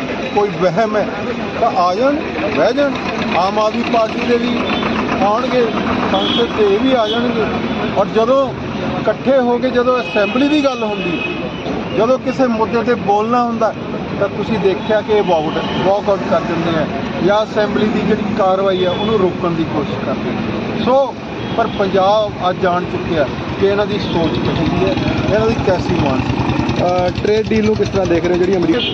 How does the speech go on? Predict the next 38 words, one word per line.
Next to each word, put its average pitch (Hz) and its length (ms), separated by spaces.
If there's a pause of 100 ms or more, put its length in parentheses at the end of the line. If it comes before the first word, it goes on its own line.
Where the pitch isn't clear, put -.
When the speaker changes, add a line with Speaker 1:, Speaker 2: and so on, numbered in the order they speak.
(200)
Speaker 1:
ਪਹਿਲਾਂ 254 260
ਕਾਂਗਰਸ 202 540
ਸੀ, 254 120 (480)
ਚਾਹੇ 208 200
ਹੁਣ 226 200
ਬੀਜੇਪੀ 196 580
ਹੈ, 196 80 (360)
ਇਹਨਾਂ 247 240
ਨੇ 254 200
ਜਿਹੜਾ 208 380
ਦੇਸ਼ 185 400
ਨੂੰ 214 200
ਵੇਚਣ 190 320
ਦੀ 180 140
ਕੋਸ਼ਿਸ਼ 165 500
ਕੀਤੀ। 135 260 (960)
ਕਾਂਗਰਸ 233 460
ਨੇ 262 220 (680)
ਪਚਵੰਜਾ 226 720 (480)
ਲੱਖ 226 220 (100)
ਕਰੋੜ 240 280
ਦਾ 247 160
ਕ-, 226 280 (180)
ਕਰਜ਼ਾ 214 320
ਲਿਆ 226 260
ਸੀ - 160 (540)
ਤੇ 233 60
ਹੁਣ 233 220
ਜਦੋਂ 214 300
ਦੀ 240 120
ਇਹ 233 240
ਬੀਜੇਪੀ 220 480
ਸਰਕਾਰ 202 460
ਆਈ, 202 180
ਇਹਨਾਂ 247 200
ਨੇ 262 80
ਦੋ 214 320
ਸੌ 233 160